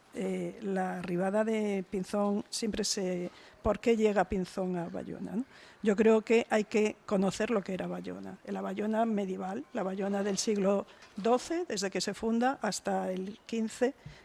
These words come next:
que llega a Pinzón. Bueno, pues es que Pinzón llega porque conoce el puerto de Bayona.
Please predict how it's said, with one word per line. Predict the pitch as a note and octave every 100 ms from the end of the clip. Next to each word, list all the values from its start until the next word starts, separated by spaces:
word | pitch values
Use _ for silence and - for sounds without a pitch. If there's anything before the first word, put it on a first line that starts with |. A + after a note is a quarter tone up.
| -
que | G3+
llega | F#3 F#3 F#3+
a |
Pinzón. | F3+ E3+ F3+ - F3 F#3+
Bueno, | F#3+ F#3+
pues | - -
es | F#3+ -
que |
Pinzón | G3+ F#3+ - G#3+ A3
llega | A#3+ A#3+ D4+ - - - -
porque | G#3+ -
conoce | F3+ F#3+ G#3 -
el | G3
puerto | - F#3 F#3+
de |
Bayona. | F#3+ F#3+ G#3 B3 A#3+